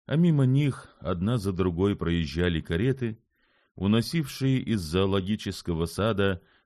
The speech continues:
форсайтов всех родов и оттенков. Упряжь, ливреи, начищенные крупы лошадей сверкали и поблескивали на майском солнце.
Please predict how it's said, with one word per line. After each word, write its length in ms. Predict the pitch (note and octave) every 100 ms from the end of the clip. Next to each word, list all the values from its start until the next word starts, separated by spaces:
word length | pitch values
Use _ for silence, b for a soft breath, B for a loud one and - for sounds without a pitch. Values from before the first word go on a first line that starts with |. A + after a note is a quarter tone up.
| _
форсайтов 880 | - F2 E2+ F2 G#2 G2 F#2 F2 -
всех 420 | - F#2 F#2 -
родов 420 | E2+ E2 F2 E2
и 120 | D2+
оттенков. 720 | E2 D#2+ - F2 D2 C#2 B1+ - _ _ _ _ _ _
Упряжь, 720 | D3 C#3 C3+ B2 A#2+ - -
ливреи, 840 | - D#3 E3+ D#3+ A2+ C3 A2+ G2+ _ _ _ _ _ -
начищенные 800 | F2+ G#2+ C#3+ C3 - A#2+ A2+ A2
крупы 320 | - A#2+ G2+
лошадей 720 | G2 F2+ F2+ G#2 C3+ B2 - b b b
сверкали 720 | _ - F2 G#2+ - A#2+ C3 A#2
и 180 | -
поблескивали 920 | G#2 G#2+ F2+ F2 G#2+ G2+ - F#2+ F2+ F2+
на 120 | F2
майском 520 | E2 F#2 F2 - F2
солнце. 640 | E2 - F2 D#2 - -